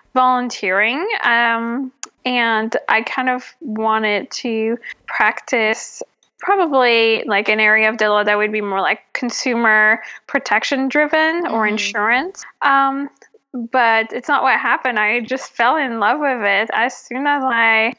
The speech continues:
Speaker 1: volunteered, like, on my first day, I made really, really special connections. Um, I remember there was this person that I thought was another volunteer, and he happened to just be an attorney that was stopping by to say hi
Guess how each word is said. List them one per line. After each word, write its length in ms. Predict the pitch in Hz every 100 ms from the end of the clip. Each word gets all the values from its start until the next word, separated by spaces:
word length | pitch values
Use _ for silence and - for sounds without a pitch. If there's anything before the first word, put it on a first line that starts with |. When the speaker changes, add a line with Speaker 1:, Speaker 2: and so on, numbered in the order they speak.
| 254
Speaker 1:
volunteered, 760 | 240 233 233 240 220 226 269 269
like, 200 | 214 214
on 140 | 240 233
my 160 | 233
first 500 | 240 - 208 262 -
day, 480 | 214 208 226 269 302
I 200 | - 247
made 280 | 240 233 226
really, 520 | 214 214 214 226 240
really 300 | 233 226 208
special 380 | 254 - 226 240
connections. 640 | 233 247 185 - - 302 453 554 -
Um, 480 | - 254 247 240 240 -
I 80 | 240
remember 380 | 240 233 240 254
there 120 | 254
was 200 | 226 247
this 220 | - 233
person 340 | - 233 254 285
that 140 | 240
I 40 | 214
thought 200 | 226 208
was 160 | 247
another 420 | 233 208 202 208 226
volunteer, 960 | 214 208 214 226 208 143 226 285 339 -
and 380 | 247 240 226 240
he 380 | 262 247 240
happened 560 | 240 - 233 214 233 240
to 80 | 247
just 280 | 233 233 -
be 240 | 226 226
an 140 | 220
attorney 400 | 220 202 208 208
that 160 | 220 202
was 160 | 202 220
stopping 400 | 202 220 202 208
by 240 | 190 202
to 200 | 226 208
say 180 | 208 202
hi 220 | 214 202